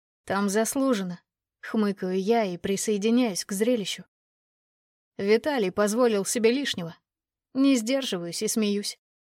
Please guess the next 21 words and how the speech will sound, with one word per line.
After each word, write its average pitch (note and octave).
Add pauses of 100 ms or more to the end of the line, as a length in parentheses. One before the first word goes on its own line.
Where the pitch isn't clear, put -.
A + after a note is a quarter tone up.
(480)
Одна G#3
из G3
Комаровых G#3+
упёрла G#3
указательный A3
палец C4
в F#3+
мужскую A3
грудь F#3+ (220)
и, D4
не C#4
стесняясь, C#4
отчитывала, G3 (240)
пока G3+
вторая A#3
сестра F3+
поощряла A3+
собачонку, A#3 (120)
треплющую A3
штанину A#3
оборотня. F#3